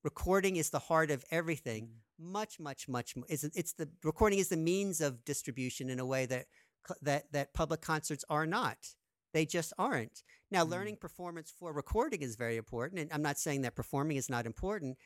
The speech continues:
Speaker 1: but you need to train students to what actually the musical landscape is. So I call it the twenty-first century music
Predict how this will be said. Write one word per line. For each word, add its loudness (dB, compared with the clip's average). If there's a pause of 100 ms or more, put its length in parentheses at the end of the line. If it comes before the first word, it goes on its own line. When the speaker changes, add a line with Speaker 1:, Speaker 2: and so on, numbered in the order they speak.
(300)
Speaker 1:
but -6
you -2
need -2
to -6
train -2
students -4
to -4
what 2 (400)
actually 0
the 0
musical -2 (680)
landscape 2
is. 2
So 4
I 6
call 2
it 2
the -6
twenty-first -2
century -4
music -6